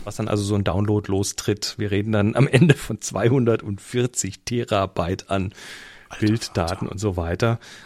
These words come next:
Speaker 1: Äh,
Speaker 2: Das klingt mir trotzdem irgendwie, als würden die, als, das klingt mir ein bisschen, nicht wie ein Scam, aber als würden die irgendwas teuer verkaufen, was im Einkauf recht günstig ist.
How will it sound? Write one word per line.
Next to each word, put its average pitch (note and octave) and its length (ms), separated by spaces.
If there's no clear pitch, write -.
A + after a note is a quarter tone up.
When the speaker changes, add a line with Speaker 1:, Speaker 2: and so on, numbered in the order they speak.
Speaker 1:
Äh, G#2+ 280
Speaker 2:
Das - 240
klingt A#2+ 440
mir B2 160
trotzdem - 500
irgendwie, C3 540
als B2+ 300
würden C#3+ 260
die, C3 400
als, - 360
das - 160
klingt G#2+ 280
mir B2+ 80
ein C#3 80
bisschen, D3 480
nicht G#2+ 380
wie C#3 80
ein A2+ 100
Scam, - 560
aber B2+ 200
als A#2 180
würden C#3 140
die C3+ 80
irgendwas C3 360
teuer C#3+ 200
verkaufen, B2+ 480
was C#3 120
im C3 240
Einkauf B2 400
recht C#3 200
günstig D#3 440
ist. E2+ 220